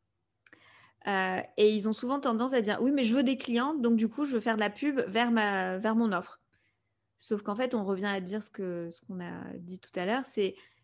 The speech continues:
la personne, elle va pas acheter ton offre si elle te connaît pas. Enfin, quand tu te balades dans la rue et quelqu'un t'arrête et te dit : « Achète, euh,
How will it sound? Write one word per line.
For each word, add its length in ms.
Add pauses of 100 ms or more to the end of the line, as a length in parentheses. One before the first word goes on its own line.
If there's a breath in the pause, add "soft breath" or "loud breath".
(160)
la 140
personne, 600 (120)
elle 180
va 120
pas 200
acheter 320
ton 200
offre 140
si 140
elle 120
te 80
connaît 300
pas. 200 (1000)
Enfin, 200
quand 140
tu 180
te 40
balades 340
dans 120
la 180
rue 160
et 100
quelqu'un 320
t'arrête 460
et 80
te 120
dit : « 260
Achète, 460
euh, 320